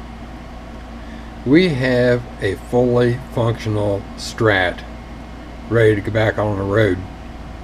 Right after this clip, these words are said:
Coming to a town near you soon, probably. Anyway, like I said, we had to fix the truss rod nut.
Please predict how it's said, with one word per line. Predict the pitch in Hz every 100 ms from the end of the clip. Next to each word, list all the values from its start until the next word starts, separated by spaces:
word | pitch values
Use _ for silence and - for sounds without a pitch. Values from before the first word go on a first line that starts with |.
| - - -
Coming | - 127 131
to | 120 123
a | 123
town | 117 120 127 127
near | 131
you | 131 143
soon, | 139 160 185
probably. | - 90 - - - - - - - - - - - - - - - -
Anyway, | 160 190 104 90 - - - - - - - - - - - - - - - - - - - - - - - - - - 120
like |
I |
said, | 113 117
we | 117
had | 127
to | 117
fix | 143 139
the | -
truss | 131 120 -
rod | 110 101
nut. | 98 95 98